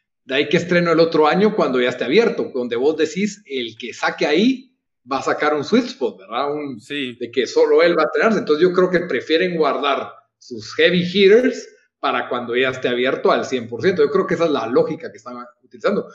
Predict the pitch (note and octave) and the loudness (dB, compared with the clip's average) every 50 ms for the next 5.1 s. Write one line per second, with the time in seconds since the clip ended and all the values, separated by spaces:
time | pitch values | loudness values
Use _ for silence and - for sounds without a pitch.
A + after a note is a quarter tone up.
0 | _ _ - - - - - C3 B2 C3+ F#3+ G3 - C4 B3 G#3 - - - D#3+ | _ _ -2 -2 0 0 0 2 4 4 4 4 4 4 4 4 2 -2 -8 -10
1 | C#3+ C3 C3+ B2 B2+ E3 F#3+ A3+ B3+ B3+ A#3 - - - D#3 C#3 C3+ C3+ - - | -8 -6 -2 0 2 2 2 4 2 2 0 -2 -6 -10 -10 -8 -8 -8 -6 -4
2 | F#3+ G#3+ A3 G#3 - - - - D#3 C#3+ C3+ - - C#3+ C#3+ D#3 E3 - - - | -2 0 0 -2 -4 -6 -10 -8 -6 -6 -6 -6 -4 -2 0 0 0 0 -2 -2
3 | G3 G3 F#3+ F#3 F3+ E3 D3+ - - - - - _ _ _ _ _ _ - A#2+ | 0 2 4 4 4 2 2 0 -4 -12 -18 -20 _ _ _ _ _ _ -16 -10
4 | B2 C3 C3+ D#3 F3 F#3+ G3 F#3+ F#3 E3 C#3 C3 - E3+ F3+ A3 D#4+ - - - | -8 -6 -2 2 4 6 6 6 6 4 0 -2 2 2 4 4 2 0 -4 -10
5 | - | -18